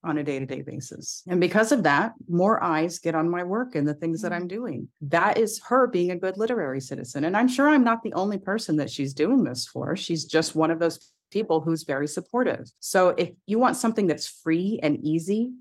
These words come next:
Speaker 1: and relatively quick, just respond to what people are posting online. Read their books. I, I'm sure you've heard this many times, but review their books <laughs> because it matters. It helps with visibility. It helps them to get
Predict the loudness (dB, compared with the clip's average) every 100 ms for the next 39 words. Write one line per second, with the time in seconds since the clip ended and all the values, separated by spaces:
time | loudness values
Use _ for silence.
0 | 0 0 2 2 2 -2 -4 -6 -6 -2
1 | -2 -2 -6 _ -16 -2 -2 -2 -6 -2
2 | -2 -2 2 4 4 2 2 -2 -4 -8
3 | -6 -6 -2 -2 -2 -2 -4 -2 -4 -2
4 | 0 -2 -2 -8 -10 -4 0 2 2 2
5 | 2 0 0 -6 -10 -12 -4 0 2 4
6 | 2 2 4 4 6 2 2 2 4 2
7 | 0 -2 -2 -4 -4 -2 -2 -2 -4 -6
8 | -4 -2 -2 0 0 0 0 0 -2 -4
9 | -6 -4 -4 -6 0 2 2 -2 -2 -4
10 | -4 -8 -10 -14 _ -4 -2 0 0 0
11 | -4 -2 -2 -2 -4 -6 -8 -2 -4 -2
12 | -6 -4 -2 -2 0 0 0 -2 -4 -8
13 | -6 -2 -2 -2 0 2 2 -2 -4 0
14 | 0 -2